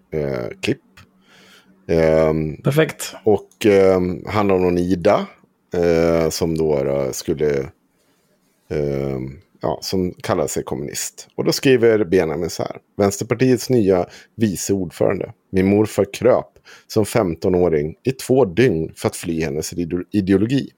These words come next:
Speaker 1: Och det här är intressant. Och än en gång får man brasklappa det här lite, att det, precis som du säger, det blir lite väl personligt. Men det blir också extremt relevant, för att det är ju så att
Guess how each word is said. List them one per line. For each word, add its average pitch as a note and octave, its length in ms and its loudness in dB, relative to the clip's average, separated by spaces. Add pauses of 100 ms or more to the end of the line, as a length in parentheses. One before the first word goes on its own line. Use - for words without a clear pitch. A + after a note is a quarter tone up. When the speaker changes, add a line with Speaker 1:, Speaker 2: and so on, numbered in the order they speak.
(1700)
Speaker 1:
Och C#3+ 120 2
det F3+ 80 4
här F#3+ 160 4
är F3 60 2
intressant. - 640 -2
Och C3+ 360 2 (680)
än D3 100 4
en D#3+ 80 4
gång D#3 160 4
får C#3+ 120 -2
man B2+ 200 2
brasklappa F3+ 600 0
det D#3 100 4
här B2+ 160 2
lite, A2 320 2
att - 280 -4
det, - 220 -10
precis B2 260 0
som A#2 120 4
du G2+ 60 0
säger, D3 240 4
det F#2+ 80 2
blir G2+ 120 2
lite G#2+ 220 2
väl G2 200 4
personligt. G#2 880 0
Men A2 380 2 (380)
det B2+ 100 4
blir C#3+ 140 4
också C#3 300 2
extremt A2+ 540 2
relevant, A#2+ 560 2
för A#2 120 0
att - 160 -2 (640)
det C3 100 4
är E3+ 180 6
ju C#3 120 6
så G2 260 0
att G2+ 160 -2